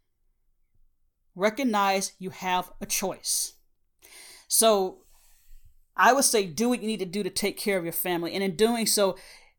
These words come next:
find something else. You don't, uh, you don't have to tell anybody else what you're doing. Nobody has to know. But make sure whatever you do, it's for the betterment of your family, especially in these times where people are being,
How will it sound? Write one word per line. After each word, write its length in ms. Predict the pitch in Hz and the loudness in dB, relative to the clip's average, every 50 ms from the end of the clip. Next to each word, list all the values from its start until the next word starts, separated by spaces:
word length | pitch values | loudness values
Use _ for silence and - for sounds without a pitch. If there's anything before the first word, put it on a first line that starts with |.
| _ _ _ _ _ _ _ _ _ _ - 185 | _ _ _ _ _ _ _ _ _ _ -12 -8
find 400 | - - - 220 220 214 370 349 | -2 4 6 6 8 6 6 4
something 360 | - - 311 254 - 302 294 | 4 4 4 4 4 4 4
else. 340 | 320 320 - - - - - - - - _ - | 4 4 2 0 -2 -4 -4 -6 -16 -20 _ -10
You 180 | - 175 240 311 | -2 0 2 4
don't, 180 | 359 330 254 | 4 2 2
uh, 140 | - 196 - - - - - - - - _ | 2 0 0 0 -4 -10 -10 -12 -16 -20 _
you 220 | - 196 180 254 349 | -12 -6 -4 -2 0
don't 160 | 392 349 285 | 2 4 4
have 160 | 320 311 302 | 4 2 2
to 60 | 240 | 0
tell 280 | 240 - - 220 202 202 | -2 2 2 2 2 2
anybody 460 | 208 226 262 233 277 277 285 285 269 | 0 0 2 4 4 4 6 6 4
else 180 | 269 269 262 - | 2 2 0 -2
what 100 | 285 226 | -4 -4
you're 120 | 285 311 | -2 -2
doing. 420 | 247 247 226 196 170 160 151 147 | 0 0 0 0 0 -2 -6 -6
Nobody 420 | 160 175 185 208 220 214 247 240 254 | -2 0 2 2 6 6 6 6 6
has 240 | 247 226 220 220 - | 4 0 0 0 0
to 80 | - 262 | 2 2
know. 300 | 247 233 185 139 - - _ _ _ _ - - - - - - | 2 2 2 -2 -6 -10 _ _ _ _ -20 -20 -20 -20 -12 -4
But 140 | - 202 180 | -2 -2 -2
make 240 | 175 185 226 254 247 | 0 2 2 2 2
sure 240 | - - 277 262 247 | 2 2 4 4 4
whatever 380 | 214 185 185 180 190 208 214 | 4 2 0 2 0 0 0
you 160 | 240 233 262 269 | 0 -2 -2 -2
do, 300 | 220 202 220 220 208 208 | -2 0 0 -2 0 4
it's 280 | - 220 214 - - - | 4 4 4 4 2 0
for 200 | - 220 214 202 | 2 4 2 2
the 80 | 196 | 2
betterment 440 | 160 143 202 196 196 208 202 202 196 | 0 0 2 2 2 2 0 0 -2
of 120 | 190 170 | -2 -2
your 120 | 180 180 180 | -4 -6 -4
family, 520 | - - - 214 214 208 220 226 226 220 - - - - | -4 0 0 2 2 2 2 0 -2 -4 -8 -12 -6 2
especially 840 | - 202 208 - - - - - - 277 302 302 - - 240 226 220 | 2 4 4 6 4 2 0 0 4 4 6 6 6 4 2 2 2
in 100 | 214 208 | 2 2
these 200 | 202 202 196 - | 0 0 -2 -4
times 480 | - - 190 185 180 175 180 175 - - - - - - - | -2 -2 0 0 0 0 -2 -4 -8 -12 -14 -20 -20 -10 -2
where 140 | 190 202 196 | -2 -2 0
people 500 | 196 - - 240 220 - 220 208 202 - | 0 0 2 2 2 4 2 2 4 2
are 120 | 196 202 | 0 0
being, 840 | 170 165 208 202 196 190 190 185 175 175 175 175 - - 113 147 | 0 0 0 0 0 0 -2 -2 -4 -6 -8 -10 -10 -14 -18 -16